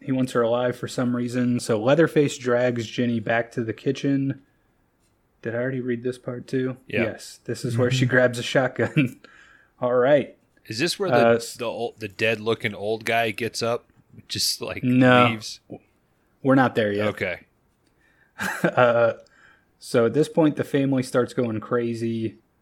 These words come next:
Speaker 1: Vilmer's trying to kill Darla with his electric boot,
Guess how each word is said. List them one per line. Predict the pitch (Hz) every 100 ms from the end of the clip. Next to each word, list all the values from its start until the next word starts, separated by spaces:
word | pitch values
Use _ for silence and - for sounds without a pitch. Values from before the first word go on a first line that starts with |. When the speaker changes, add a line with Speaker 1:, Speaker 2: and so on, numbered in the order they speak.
| -
Speaker 1:
Vilmer's | 120 123 135 120 113
trying | - 123 117 113
to | 110
kill | - - 120 120
Darla | 107 107 113 117 120 117
with | 113
his | 127 110
electric | 98 107 110 - - _
boot, | - 120 139